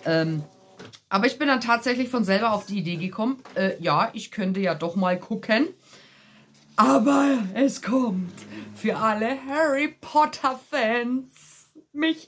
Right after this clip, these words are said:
eingeschlossen, es kommt der sprechende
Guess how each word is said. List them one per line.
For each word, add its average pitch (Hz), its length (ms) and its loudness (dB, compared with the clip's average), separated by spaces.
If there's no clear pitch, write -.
eingeschlossen, 220 1700 -2
es - 400 -2
kommt 185 520 -4
der 403 220 2
sprechende 349 1400 -2